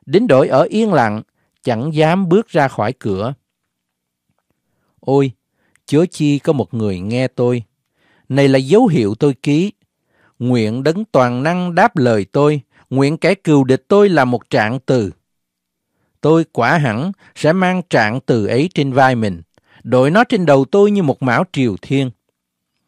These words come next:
Ắt tôi sẽ thuật cho cừu địch biết số bước tôi, đến trước mặt nó như một vua chúa. Nếu đất tôi kêu cáo tôi, các dòng cày nó khóc với nhau.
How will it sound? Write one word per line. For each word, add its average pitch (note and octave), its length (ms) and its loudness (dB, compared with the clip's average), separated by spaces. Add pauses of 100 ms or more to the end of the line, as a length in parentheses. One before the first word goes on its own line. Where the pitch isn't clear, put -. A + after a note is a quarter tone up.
(200)
Ắt - 220 -2
tôi G3 120 0
sẽ F#3+ 140 -4
thuật F#3 300 -4
cho F#3+ 100 -2 (100)
cừu D3 220 2
địch B2+ 200 -2
biết A3 240 -2
số F#3+ 200 -2
bước G3 280 -2
tôi, C#3+ 300 0 (520)
đến E3+ 320 0
trước A#3+ 160 -4
mặt F#3 260 -2
nó C#3+ 400 -2 (300)
như C#3 100 -2
một A2 220 -6
vua A#2 220 -2
chúa. A#2 360 -4 (1800)
Nếu C#3+ 200 0
đất D#3+ 220 0 (100)
tôi C#3+ 260 2 (120)
kêu D3 220 0
cáo C#3+ 280 0
tôi, C3+ 340 -2 (720)
các A#3 180 -2
dòng C3 360 0
cày C#3 320 0
nó C#3+ 260 2
khóc C4 320 -2
với F#3+ 140 -2
nhau. E3+ 280 0